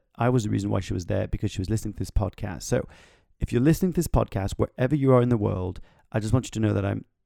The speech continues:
genuinely so grateful for your time that you spend listening to this. And, and, you know,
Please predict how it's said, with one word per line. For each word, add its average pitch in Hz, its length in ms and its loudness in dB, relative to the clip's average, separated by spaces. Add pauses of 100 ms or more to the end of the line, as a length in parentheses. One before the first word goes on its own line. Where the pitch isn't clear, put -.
genuinely 101 840 0
so - 420 0
grateful - 580 -6 (320)
for 104 380 -2
your 101 180 0
time 127 440 -2
that 113 120 -4
you 110 80 -8
spend 107 320 -2
listening 117 280 -2
to - 80 -10
this. 98 240 -4
And, 101 160 -6 (340)
and, 113 80 -4
you 110 80 -2
know, 104 200 0